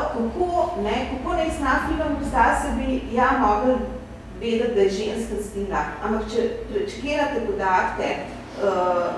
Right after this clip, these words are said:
projektov, ki se ukvarjajo s trgovino s ljudmi, pri čemer seveda prevladuje trgovina z ženskami, boste videli, da letno izgine največ milijone žensk, ne, tisoče, ne. Poleg tega jaz zdaj sicer ne vem na pamet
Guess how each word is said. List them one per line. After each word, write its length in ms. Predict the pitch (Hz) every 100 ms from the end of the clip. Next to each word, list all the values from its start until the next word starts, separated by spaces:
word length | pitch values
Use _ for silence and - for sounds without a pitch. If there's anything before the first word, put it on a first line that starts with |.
| - -
projektov, 500 | 233 233 254 277 240
ki 120 | 226
se 140 | -
ukvarjajo 460 | 208 214 233 254 262
s 80 | -
trgovino 540 | - 180 208 247 226 196
s 120 | - -
ljudmi, 560 | 208 196 202 220 226 -
pri 520 | - 233 - - - 202
čemer 280 | 247 233 226
seveda 400 | 226 226 202 208
prevladuje 520 | 208 226 214 208 240
trgovina 480 | 226 - - 226 220
z 120 | 202
ženskami, 420 | 202 233 - 339 302 311 -
boste 260 | 247 247
videli, 280 | 262 294 277
da 140 | - 233
letno 460 | 226 208 240 262 254 -
izgine 440 | 202 - - 262 226
največ 380 | 214 202 196 247 -
milijone 520 | 202 190 202 - 156
žensk, 400 | - - 254 -
ne, 160 | - 123 - - - -
tisoče, 540 | - - 131 131 143 135
ne. 180 | 143 - 113 - - -
Poleg 300 | - 254 254 247
tega 240 | 262 254
jaz 240 | 240 254 240
zdaj 180 | 233 233 226
sicer 360 | - - 233 262
ne 140 | 254 226
vem 220 | 233 285
na 120 | 262
pamet 360 | - - 262